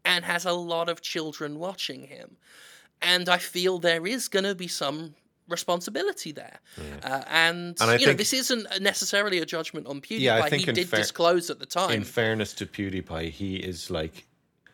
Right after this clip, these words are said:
Speaker 2: he's shown time and time again that he, he is a person of moral character and has always been able to self-examine when he's called out on things and
Speaker 1: Absolutely, absolutely.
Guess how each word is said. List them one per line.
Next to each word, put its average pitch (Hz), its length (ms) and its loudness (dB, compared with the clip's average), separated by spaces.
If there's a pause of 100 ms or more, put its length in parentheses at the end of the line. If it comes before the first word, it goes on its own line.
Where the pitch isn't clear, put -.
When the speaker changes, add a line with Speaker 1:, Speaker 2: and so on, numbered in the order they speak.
(180)
Speaker 2:
he's 110 160 -2
shown 113 280 4
time 104 320 0
and 92 100 -2
time 95 260 0
again 87 360 0
that 80 200 -4 (600)
he, 90 220 -2
he 98 300 -2
is 92 200 -4
a 90 60 -2
person 95 380 -4
of 85 180 -4
moral 82 320 -2
character 78 580 -6
and 73 180 -8
has 82 140 -10
always 82 580 -4 (320)
been 92 120 0
able 87 220 0
to 90 120 -6
self-examine 82 920 -2
when 82 180 -4
he's 85 180 -6
called 82 280 -4
out 80 180 -6
on 78 160 -10
things 78 360 -10
and 160 100 0
Speaker 1:
Absolutely, 139 560 -2
absolutely. 143 600 -8